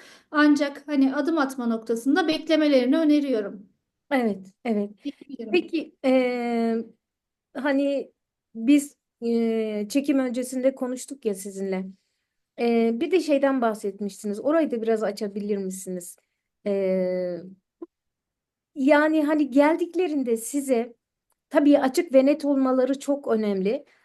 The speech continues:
Speaker 2: Ama burada ne kadar ayrıntıya girsinler? Biraz da başlık olarak bunlardan bahsedebilir misiniz? Sanırım çünkü davayı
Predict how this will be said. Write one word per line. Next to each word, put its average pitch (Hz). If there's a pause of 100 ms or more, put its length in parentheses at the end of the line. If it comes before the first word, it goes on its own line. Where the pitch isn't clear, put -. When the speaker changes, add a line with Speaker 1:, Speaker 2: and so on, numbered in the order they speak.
(120)
Speaker 2:
Ama 320
burada 349
ne 381
kadar 320
ayrıntıya 233
girsinler? 185 (480)
Biraz 370
da 330
başlık 294
olarak 247
bunlardan 240
bahsedebilir 202
misiniz? 190
Sanırım 311
çünkü 285
davayı 277